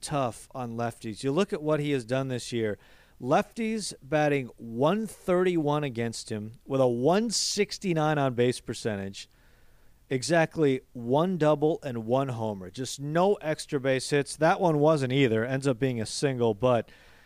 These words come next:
doesn't matter. Driving in two runs. Just a great A B. The Mariners needed it. They got it,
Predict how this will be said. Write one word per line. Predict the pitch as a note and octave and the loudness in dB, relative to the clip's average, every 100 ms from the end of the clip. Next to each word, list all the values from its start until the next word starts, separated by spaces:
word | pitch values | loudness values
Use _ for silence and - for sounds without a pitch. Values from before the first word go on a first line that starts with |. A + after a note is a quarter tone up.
| - | 0
doesn't | D#3 C#3+ C3 | 2 2 2
matter. | C3+ B2 A#2 | 2 4 2
Driving | A#2 C3+ C3+ C3 | 2 2 2 -2
in | A#2 | -4
two | - C3 | 0 2
runs. | A#2 A2+ G#2+ | 2 0 -2
Just | - B2+ - | -4 -6 -4
a | D3 | -4
great | B2 A2+ D3+ F#3 | -2 2 4 4
A | E3 C#3+ | 4 2
B. | A#2 B2+ B2 | 4 4 4
The | A#2+ | 2
Mariners | C#3 F#3 E3+ C#3+ | 4 4 4 2
needed | C#3 C#3+ C3+ | 4 4 6
it. | C3+ C#3+ - - - | 4 0 -6 -20 -2
They | C3 B2+ | 2 2
got | G#2 C#3 D#3 E3 | 2 2 4 4
it, | E3+ | 2